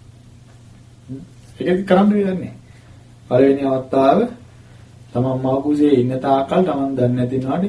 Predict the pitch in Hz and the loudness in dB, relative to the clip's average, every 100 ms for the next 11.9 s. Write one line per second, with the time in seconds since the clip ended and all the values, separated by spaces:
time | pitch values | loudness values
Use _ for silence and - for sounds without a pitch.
0 | - 135 131 127 92 - - - - - | -4 -6 -8 -8 -12 -12 -18 -20 -20 -20
1 | - - - - - - - 127 147 147 | -20 -20 -20 -20 -20 -20 -6 0 4 4
2 | 147 143 143 143 135 127 113 120 120 120 | 2 -2 0 -2 2 2 2 0 -2 -2
3 | 123 123 135 147 196 - - - - - | 0 0 2 2 2 -2 -10 -20 -20 -18
4 | 104 104 104 - - - - - 107 98 | -14 -14 -16 -20 -20 -20 -20 -16 -10 -8
5 | - - - - - - - 107 113 110 | -10 -14 -20 -20 -20 -20 -10 -8 -6 -4
6 | 117 123 127 131 131 139 160 165 - - | -2 -2 -4 -6 -4 -4 -4 -6 -8 -20
7 | - - 113 113 117 117 - 107 113 110 | -20 -20 -14 -12 -10 -12 -10 -8 -8 -10
8 | 107 104 - 98 107 104 - - - - | -12 -14 -12 -12 -10 -12 -14 -20 -20 -16
9 | - 120 131 135 123 104 98 113 110 117 | -4 -2 -2 -2 -4 -2 -4 -6 -8 -10
10 | - 113 120 139 175 107 117 117 113 113 | -10 -8 -8 -8 -8 -8 -6 -6 -6 -6
11 | 95 107 104 104 120 127 90 87 | -6 -6 -6 -8 -12 -14 -16 -18